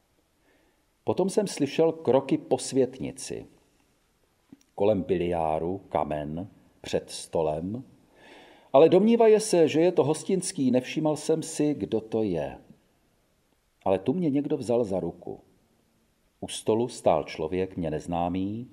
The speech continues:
nevelký, nesilný. Dobrý třicátník, malé hlavy, černých krátkých vlasů, trochu zježených,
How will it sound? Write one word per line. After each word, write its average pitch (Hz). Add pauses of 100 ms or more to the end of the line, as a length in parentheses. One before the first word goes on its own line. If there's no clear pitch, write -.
(140)
nevelký, 98
nesilný. 98 (760)
Dobrý 220
třicátník, 165
malé 143
hlavy, 117
černých 127
krátkých 113
vlasů, 110
trochu 107
zježených, 117